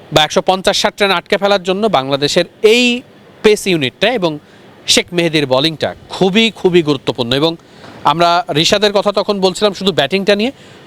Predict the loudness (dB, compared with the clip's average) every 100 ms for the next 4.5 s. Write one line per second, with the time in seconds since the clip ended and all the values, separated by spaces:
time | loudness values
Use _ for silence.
0 | 0 2 2 2 2 0 0 0 2 2
1 | 0 -4 -4 -2 0 0 0 0 0 2
2 | 2 2 0 -4 -2 -2 -2 0 0 -2
3 | -2 0 2 2 0 0 -2 -2 -4 -4
4 | -2 -2 -4 -10